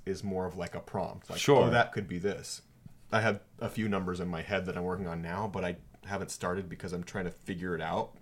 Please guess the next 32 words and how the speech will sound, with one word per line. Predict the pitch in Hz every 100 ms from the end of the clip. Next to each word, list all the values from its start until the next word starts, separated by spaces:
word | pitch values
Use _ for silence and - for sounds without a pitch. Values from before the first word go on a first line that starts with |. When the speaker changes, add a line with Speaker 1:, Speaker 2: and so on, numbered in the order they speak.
| -
Speaker 2:
Right. | 120 120 85 - - - - - - - - - - - - -
Speaker 1:
Well, | 147
'cause | 196 190
you've | 208
seen | - 120 98
probably | 98 87 82 90
a | 85
lot | 82 85
of | 82
drag | 92 82 82
numbers. | 82 85 85 87 -
Speaker 2:
Yeah. | 156 123
Speaker 1:
They're | 78
just | 107 - -
mixes. | 180 190 - 92 82
Drag | 113 104
queens | 120 117
do | 143 151
mixes | 170 - 90
a |
lot. | 87 85 90 -
And | 104
Speaker 2:
Yeah. | 82 80
Speaker 1:
a | 101
lot | 101
of | 113
times | 120 104 104
those | 101 98
mixes | 95 - 95
are | 85
just, | 85 -
like, | -